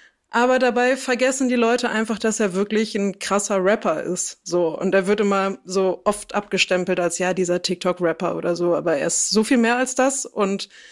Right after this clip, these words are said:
das hört man auch auf diesem Mixtape. Und generell ist Central C dieses Jahr so ein bisschen die heilige Kuh des U-K-Raps geworden. Äh, da werde ich später auch noch mal ein bisschen mehr drauf kommen, aber der hat wirklich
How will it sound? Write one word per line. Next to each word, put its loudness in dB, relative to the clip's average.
das -2
hört 0
man 0
auch 0
auf -6
diesem 2
Mixtape. 2
Und 0
generell 2
ist -2
Central 2
C 0
dieses 0
Jahr 4
so 0
ein 0
bisschen 0
die 0
heilige 4
Kuh 2
des 0
U-K-Raps 0
geworden. 0
Äh, 0
da -2
werde 0
ich -4
später 0
auch -2
noch 0
mal 0
ein 0
bisschen -2
mehr 2
drauf 0
kommen, 0
aber 2
der 2
hat -8
wirklich -4